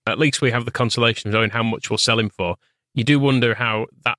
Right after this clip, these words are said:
performance and, well, this international break has gone down in Rennes, where there is presumably a director of football there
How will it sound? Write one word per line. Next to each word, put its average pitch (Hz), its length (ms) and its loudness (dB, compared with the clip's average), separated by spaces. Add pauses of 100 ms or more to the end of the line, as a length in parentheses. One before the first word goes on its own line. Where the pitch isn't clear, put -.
performance 120 680 -2
and, 123 200 -2
well, 117 120 2
this 117 180 -2
international 117 440 0
break 120 260 2
has 113 100 -6
gone 113 120 0
down 113 200 0
in 110 140 0
Rennes, 113 240 2
where 110 180 0
there 113 140 0
is - 100 -2
presumably 117 440 0
a - 20 -2
director 117 400 0
of - 40 -10
football 104 360 -2
there 101 200 0